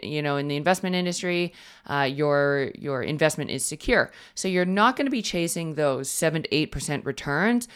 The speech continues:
but we're going to be getting a little bit of interest and making sure that we don't lose our money. And this is what most people use when they're saving for their first home. And it could be that you're saving for your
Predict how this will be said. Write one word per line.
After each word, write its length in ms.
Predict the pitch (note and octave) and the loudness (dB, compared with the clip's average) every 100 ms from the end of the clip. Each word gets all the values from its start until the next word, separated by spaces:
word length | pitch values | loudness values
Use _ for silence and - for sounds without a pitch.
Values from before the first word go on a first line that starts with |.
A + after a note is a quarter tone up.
| - - - | -20 -20 0
but 140 | E3+ | 0
we're 420 | D3 E3 D#3+ D#3 - - - | 2 2 4 4 0 -6 0
going 220 | F3+ G#3 | 2 4
to 60 | |
be 80 | G3+ | 2
getting 280 | F#3 E3+ E3 | 0 0 0
a 60 | C#3+ | -2
little 300 | E3 D4 C#4+ | 0 2 4
bit 160 | A3 | 4
of 120 | F#3 | 4
interest 680 | D#3 D#3 - D#3 D#3 D#3 - - | 4 2 0 2 4 2 -2 -6
and 220 | D3+ D3+ | -4 -2
making 300 | D#3 D#3+ D#3 | -2 -2 -6
sure 260 | - D3+ | -2 -2
that 160 | D3 - | 0 -2
we 100 | D3 | -4
don't 360 | C#3+ C3 C#3 - | -2 -2 -2 -4
lose 720 | C#3+ D3+ E3+ G3+ A3+ G#3 E3 | -6 0 4 6 6 6 2
our 240 | - C#3 | -2 -4
money. 400 | C3 A2+ E2 - - - - - | -4 -4 -6 -10 -16 -20 -16 -2
And 180 | A#3+ | 0
this 140 | D4+ E4+ | 0 2
is 180 | A4 E4+ | 0 2
what 220 | E4+ G3+ | 4 4
most 540 | F#3 E3+ E3+ F3+ - | 2 4 6 4 2
people 400 | F3+ E3 - D#3+ | -4 -6 -2 0
use 600 | D#3 C#3 D3+ D3 D3 C#3 | 0 -2 0 0 0 -2
when 140 | D3 C#3 | -4 -2
they're 140 | C3+ | -4
saving 320 | - C#3 C3+ | -2 -2 -2
for 100 | C3+ | -4
their 80 | C3+ | -6
first 360 | B2+ B2+ B2+ - | -4 -6 -6 -6
home. 360 | C#3 A#2 F#2+ - - - | -4 -4 -4 -10 -20 -10
And 140 | - A3 | -4 -2
it 100 | A3+ | -2
could 220 | D4 D4 | -4 -2
be 160 | E4 D#4 | 0 4
that 320 | B3 G#3 - | 6 6 4
you're 160 | F3+ | -2
saving 260 | F3 F3+ F3+ | -2 -2 -2
for 120 | F#3 | 0
your 100 | F3+ | 0